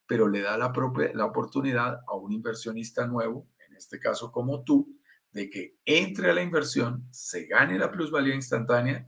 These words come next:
y en un mes ya estés recibiendo además flujo de caja. Así que escríbenos, Sebastián, conversamos directo y miramos esas opciones, igual que si hay alguien más que no se ha atrevido a preguntar,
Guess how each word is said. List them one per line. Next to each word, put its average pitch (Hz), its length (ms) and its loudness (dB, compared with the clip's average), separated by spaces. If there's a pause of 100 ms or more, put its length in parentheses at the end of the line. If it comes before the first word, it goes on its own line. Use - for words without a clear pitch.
y 101 40 -2
en 104 100 -6
un 127 160 2
mes 123 360 -2 (280)
ya 110 180 0
estés 123 640 -2
recibiendo 98 920 -2
además 87 560 -8
flujo 107 380 -4
de - 140 -12
caja. - 280 -6 (440)
Así 127 200 -8
que 123 220 -2
escríbenos, 175 580 2
Sebastián, 151 420 -2 (400)
conversamos 135 600 2
directo 131 480 2 (300)
y 123 120 6
miramos 110 800 -2
esas 113 460 -2
opciones, 180 480 8
igual 90 300 -6
que 104 100 -6
si - 140 -6
hay 95 100 -6
alguien 101 260 0
más 127 220 0
que 110 120 -8
no 98 100 -10
se 110 100 -2
ha 117 40 2
atrevido 117 360 6
a 110 40 4
preguntar, 117 520 10